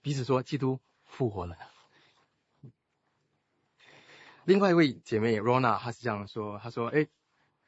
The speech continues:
呃，宋恩、佩玲，呃，坚信、朱生啊，复活节快乐。”她说：“哦，很恭喜，呃，宋恩之前阿木了。”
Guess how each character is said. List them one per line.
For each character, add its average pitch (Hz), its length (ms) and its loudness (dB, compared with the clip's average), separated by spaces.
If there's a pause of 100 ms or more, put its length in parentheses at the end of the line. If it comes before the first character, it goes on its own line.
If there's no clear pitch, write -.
(480)
呃， 107 440 -6
宋 131 200 0
恩、 127 180 2
佩 120 160 -2
玲， 110 460 -8 (320)
呃， 82 560 -8 (240)
坚 123 180 -2
信、 113 300 -8 (100)
朱 120 120 -8
生 113 420 -4 (260)
啊， 82 240 -10 (920)
复 214 140 2
活 160 100 6
节 131 140 0
快 127 140 0
乐。” 113 120 -2 (1160)
她 110 160 -6
说 107 320 -2
：“哦， 110 220 -2
很 101 100 -10
恭 127 200 -2
喜， 101 260 -10
呃， 92 200 -6
宋 110 180 -4
恩 110 100 -4
之 120 80 -8
前 98 400 -8 (240)
阿 110 100 -4
木 107 140 0
了。” 95 180 -6